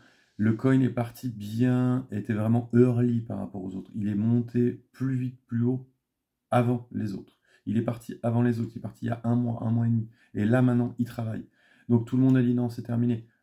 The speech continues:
Moi, j'ai racheté. Ici, j'ai racheté, clairement. Clairement, reload zone de longue, on rachète et on repositionne. Le plus, voilà, c'est monté, on est monté en escalier, on descend en ascenseur. Trouvez des positions,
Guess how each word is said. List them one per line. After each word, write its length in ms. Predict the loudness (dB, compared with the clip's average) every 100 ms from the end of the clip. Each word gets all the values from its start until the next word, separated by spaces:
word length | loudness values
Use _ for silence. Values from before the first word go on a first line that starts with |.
| _ _ _ _
Moi, 380 | 0 0 -2 _ -4
j'ai 140 | -2
racheté. 420 | -2 -2 -10 -12 _ _
Ici, 220 | -8 -2 0
j'ai 100 | 0
racheté, 420 | -2 -4 -6 -8 _
clairement. 480 | -6 -2 -2 -2 -6 _ _ _ _
Clairement, 460 | -6 -4 -4 -6 -4
reload 320 | 2 2 4
zone 180 | 2 2
de 120 | 2
longue, 560 | 2 0 -2 -4 -6 -10 _ -4
on 100 | -2
rachète 680 | 0 -2 -4 -8 -8 -12 -20 _
et 80 | 0
on 120 | 2
repositionne. 640 | 0 -4 -8 -8 -10 -10 -10 _ _ _ _ _
Le 340 | 2 2 2 -12 _
plus, 400 | -8 -6 -6 -8
voilà, 260 | -4 -2 -4
c'est 220 | -6 -4
monté, 320 | -2 -2 -2 0
on 140 | 2
est 40 |
monté 240 | 2 0 0
en 100 | -2
escalier, 500 | -2 -4 -4 -4 -8 _
on 160 | -2 0
descend 340 | 0 -4 -6
en 40 | -6
ascenseur. 460 | -6 -8 -8 -10 -12 _ -20 -20 _ _ _ _ _ _ _ _ _
Trouvez 800 | -14 -8 -6 -2 0 0 -4 -10 _ -14
des 180 | 0 2
positions, 560 | 2 0 -2 -4 -4